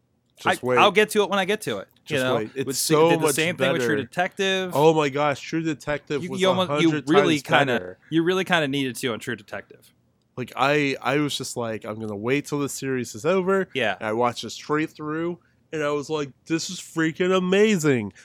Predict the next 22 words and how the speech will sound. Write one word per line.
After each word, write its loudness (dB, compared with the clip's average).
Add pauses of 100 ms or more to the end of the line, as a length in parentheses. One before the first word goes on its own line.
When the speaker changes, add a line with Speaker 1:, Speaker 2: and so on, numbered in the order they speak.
(140)
Speaker 1:
I 6
would 4
have 2
been 2
so 0
angry 0
having 0
to -4
wait -4 (480)
a -12
whole 0
freaking -4
week. -2
Yes, 0
I 0
am -6
that -6
spoiled. -12 (300)
Thank -2
you, 0
Netflix. -2
<laughs> -20